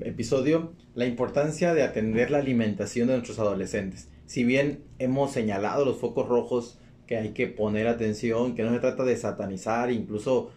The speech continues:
sobrepreocuparnos en decir, "Mi hijo no está comiendo, algo va a pasar". No, simplemente atender y poner un poquito más de atención para que cuando vayas con alguien que tenga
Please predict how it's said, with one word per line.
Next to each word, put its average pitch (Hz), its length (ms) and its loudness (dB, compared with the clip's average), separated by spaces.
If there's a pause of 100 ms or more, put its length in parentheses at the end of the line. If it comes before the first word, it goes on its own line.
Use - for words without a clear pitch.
sobrepreocuparnos 123 1160 2
en 107 160 2
decir, 104 280 0
"Mi 113 120 2
hijo 117 120 0
no 135 60 -2
está 120 180 -2
comiendo, 120 480 2
algo 113 200 0
va 110 80 2
a - 40 -8
pasar". 131 420 -2 (100)
No, 165 140 0
simplemente 143 760 0 (280)
atender 113 720 0 (360)
y 123 100 -4
poner 110 260 -2
un 117 80 0
poquito 117 320 0
más 117 220 0
de 120 60 2
atención 113 500 0
para 120 220 -2
que 104 120 -4
cuando 98 560 -4 (240)
vayas 117 500 0
con 107 200 -2
alguien 120 420 0
que 101 100 -6
tenga 110 560 -2